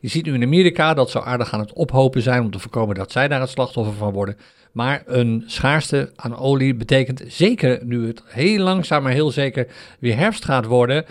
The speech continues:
een, eh, verhoging van energieprijzen. En een verhoging van energieprijzen betekent meer inflatie. En meer inflatie, het is een soort kettingreactie, betekent automatisch dat centrale banken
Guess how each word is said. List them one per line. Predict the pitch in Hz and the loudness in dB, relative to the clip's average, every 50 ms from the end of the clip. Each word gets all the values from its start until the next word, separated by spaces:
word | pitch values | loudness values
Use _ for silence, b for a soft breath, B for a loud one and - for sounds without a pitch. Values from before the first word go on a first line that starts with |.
| B B B B B B B | B B B B B B B
een, | - 147 143 139 139 131 | -6 -4 -2 -2 -4 -4
eh, | 135 135 123 120 | -2 0 0 0
verhoging | - - 139 120 131 151 143 147 139 123 | 0 2 4 6 6 6 4 2 -2 0
van | - 127 - | 0 -2 -2
energieprijzen. | - - 120 113 113 107 - 131 123 - - 104 98 90 92 98 - - | 0 0 0 0 0 2 0 0 0 0 0 0 0 0 -2 -4 -6 -4
En | 131 127 | -2 -2
een | 123 | 2
verhoging | 113 131 139 180 185 175 | 4 6 6 6 6 4
van | 185 175 | 2 0
energieprijzen | 165 170 160 139 175 185 180 180 175 170 175 175 170 175 175 170 170 156 | 0 0 -2 -2 -2 -2 0 2 4 6 6 6 4 4 2 0 0 -2
betekent | 135 135 - 139 143 127 135 131 131 | -2 0 2 4 4 2 0 -2 -4
meer | 120 117 117 123 135 147 151 147 | -2 0 2 4 4 4 4 4
inflatie. | 143 147 139 - 170 175 175 165 - - 123 113 - | 2 0 2 4 4 4 4 2 0 -2 -2 -2 0
En | - 139 143 | -2 -2 0
meer | 156 165 175 165 | 2 2 2 2
inflatie, | 160 160 - - 196 208 233 233 - - - 170 | 2 0 0 2 2 4 4 2 2 2 0 0
het | 185 180 - | 0 0 -4
is | 107 107 | -6 -6
een | 101 | -6
soort | 104 98 95 - | -6 -6 -8 -6
kettingreactie, | - - 165 160 156 135 123 117 117 117 120 117 - - 139 147 151 B B B B B B _ | 0 0 0 2 2 0 0 0 0 0 -2 -4 -6 -8 -8 -8 -10 B B B B B B _
betekent | - 120 135 135 135 139 135 - | -2 2 2 2 2 0 -2 -2
automatisch | - 127 110 131 139 139 143 135 127 127 117 - | -2 -2 0 0 2 2 2 2 0 -4 -4 0
dat | 135 123 120 - - - | 0 0 0 -2 -6 -12
centrale | - - 131 117 - 123 123 127 131 123 | -8 -8 -6 -4 -4 -2 0 0 0 0
banken | 120 143 147 143 - 143 135 | 0 -2 -2 -2 -4 -4 -4